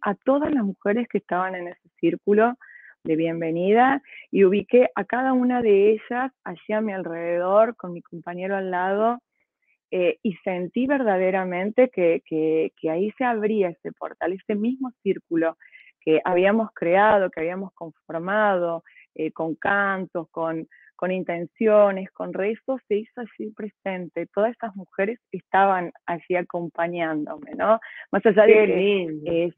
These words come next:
Speaker 1: siempre hacemos esto de que se arma es-, ese círculo y cuando la mujer va a parir, eh, le avisa a una de ellas y todas en red, por lo general, se,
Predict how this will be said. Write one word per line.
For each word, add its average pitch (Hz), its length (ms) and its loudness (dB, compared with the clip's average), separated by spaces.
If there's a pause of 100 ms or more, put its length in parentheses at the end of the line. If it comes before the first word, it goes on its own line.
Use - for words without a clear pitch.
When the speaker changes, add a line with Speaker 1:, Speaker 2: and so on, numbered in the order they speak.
(100)
Speaker 1:
siempre 226 360 2
hacemos 202 440 -2
esto 190 300 -2
de 202 140 0
que 160 400 -2 (440)
se 175 100 -2
arma 190 520 -2
es-, 170 200 -14
ese - 340 -12
círculo 226 600 -2
y 180 120 -8
cuando 165 540 -4
la 160 100 -4
mujer 185 360 -6
va 196 60 2
a 196 80 -4
parir, 185 500 -2 (100)
eh, 165 220 -4
le 180 120 -2
avisa 208 360 -4
a - 20 0
una 196 280 -6
de 180 140 -4
ellas 220 280 -10
y 185 80 -14
todas 185 360 -4
en 175 180 -12
red, 180 280 0 (100)
por 175 120 -6
lo 165 60 -10 (120)
general, 175 440 0 (580)
se, 160 300 2